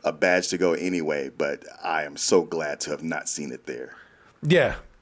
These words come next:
Speaker 2: Yeah, no, I would not. I, I don't watch movies at festivals anymore 'cause they just, they go too wild for me. But anyway, yeah. Uh, what would you give it, Martin? What are you thinking?
Speaker 1: It's, it's tough because I respect it a lot, and,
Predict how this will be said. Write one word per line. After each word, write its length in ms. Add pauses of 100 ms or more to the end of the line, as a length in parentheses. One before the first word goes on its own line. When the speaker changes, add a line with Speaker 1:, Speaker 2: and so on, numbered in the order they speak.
(120)
Speaker 2:
Yeah, 480
no, 140
I 120
would 220
not. 480
I, 60
I 20
don't 360
watch 400
movies 320
at 120
festivals 380
anymore 460
'cause 240
they 100
just, 240 (1000)
they 100
go 140
too 160
wild 320
for 60
me. 140
But 160
anyway, 380 (260)
yeah. 220 (200)
Uh, 60
what 80
would 100
you 80
give 160
it, 60
Martin? 240
What 60
are 20
you 80
thinking? 240 (180)
Speaker 1:
It's, 540
it's 300
tough 480
because 240
I 60
respect 440
it 180
a 80
lot, 540 (140)
and, 520